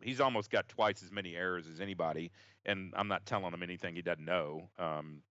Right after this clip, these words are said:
but, or anybody else doesn't know. But they'll, the, you know, that's just some consistency they need to work on 'cause he, it, in the postseason, you gotta be able to make those plays at third.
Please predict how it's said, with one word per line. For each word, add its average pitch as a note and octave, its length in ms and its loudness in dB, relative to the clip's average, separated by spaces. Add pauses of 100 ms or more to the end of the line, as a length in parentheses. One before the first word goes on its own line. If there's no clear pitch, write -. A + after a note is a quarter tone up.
(600)
but, F#2 220 6
or F2 160 0
anybody F2 320 0
else F#2+ 160 -2
doesn't D2+ 200 -6
know. C#2 220 -6 (560)
But A2+ 220 6
they'll, C3+ 280 6
the, B2+ 240 2
you C#3+ 80 0
know, B2+ 80 4
that's B2+ 200 0
just A2 160 -8
some G#2+ 100 -8
consistency G2+ 640 -2
they F#2+ 140 2
need F#2+ 140 -2
to F#2 60 -2
work F2+ 260 2
on E2+ 260 0
'cause F2 200 -2
he, F#2 80 -2
it, E2 360 -2
in F#2 160 -4
the - 60 -2
postseason, F#2 600 2
you F2 80 -2
gotta F2 160 4
be F2 140 -2
able E2 120 -2
to D#2+ 80 -6
make E2+ 180 -6
those D#2+ 260 -4
plays D#2+ 440 2
at D2+ 100 -6
third. C#2+ 320 -2